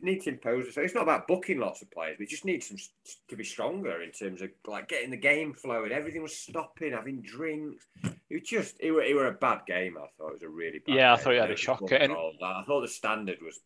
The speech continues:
Speaker 1: poor.
Speaker 2: Yeah, well, from everything, but, um, yeah, I mean, he just, he'll, they've been told, haven't they, refs, to let stuff go a bit more, but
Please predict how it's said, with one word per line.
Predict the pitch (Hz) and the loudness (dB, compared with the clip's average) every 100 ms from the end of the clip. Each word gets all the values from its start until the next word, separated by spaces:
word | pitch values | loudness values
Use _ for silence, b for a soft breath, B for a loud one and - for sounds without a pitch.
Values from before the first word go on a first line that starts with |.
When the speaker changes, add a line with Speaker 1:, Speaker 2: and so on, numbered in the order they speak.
| - | -10
Speaker 1:
poor. | 82 85 - _ _ _ _ _ - | -10 -8 -12 _ _ _ _ _ 4
Speaker 2:
Yeah, | 139 135 | 6 8
well, | 156 120 | 8 8
from | - 110 104 | 6 2 4
everything, | 123 110 117 107 - - | 2 0 0 0 -4 -2
but, | 123 123 | 4 8
um, | 120 120 117 120 | 10 8 2 -4
yeah, | - 131 | 4 6
I | 156 | 8
mean, | 214 185 - _ _ _ _ _ _ _ - | 4 0 -4 _ _ _ _ _ _ _ 6
he | 156 | 6
just, | 147 135 - - | 6 -2 0 4
he'll, | 147 151 - _ 143 | 4 4 -4 _ -2
they've | 147 | 0
been | 220 | 2
told, | 196 190 180 | 6 8 10
haven't | 139 110 | 8 6
they, | 95 | 4
refs, | 107 90 - - | 6 6 2 0
to | |
let | 117 113 - | 6 6 4
stuff | - 107 | -6 -2
go | - 117 | 6 8
a | 107 | 8
bit | 101 101 | 4 0
more, | 95 90 98 | -2 -2 0
but | 107 98 | 4 4